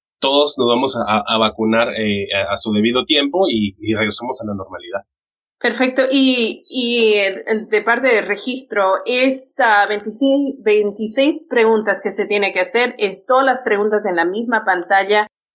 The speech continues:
Speaker 2: Es, eh, cuestión de decir sí, ¿no? De poner los datos personales como el nombre, la dirección,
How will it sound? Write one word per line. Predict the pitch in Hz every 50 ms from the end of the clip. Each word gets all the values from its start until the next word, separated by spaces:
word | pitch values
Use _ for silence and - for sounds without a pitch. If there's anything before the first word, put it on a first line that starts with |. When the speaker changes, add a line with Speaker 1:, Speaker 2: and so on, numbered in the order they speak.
| _ _
Speaker 2:
Es, | 233 240 240 247 254 262 262 262 262 - - -
eh, | 226 220 208 214 214 202 202 190 190
cuestión | - 226 214 220 220 254 247 247
de | 254 240
decir | 226 208 196 196 - 247 233 220
sí, | 226 - - - 269 269 269 254 226
¿no? | 220 220 226 233 247 247
De | 220 214 202 196 190 185 180
poner | - 208 202 208 226 220
los | 220 214 196 196
datos | 220 214 220 220 254 220 - -
personales | 196 185 - - 196 185 190 196 202 208 202 202
como | - 190 175 180
el | 180 180
nombre, | 190 202 208 220 214 208 190
la | 185 175
dirección, | 175 175 175 180 175 - - 226 220 214 220 220 214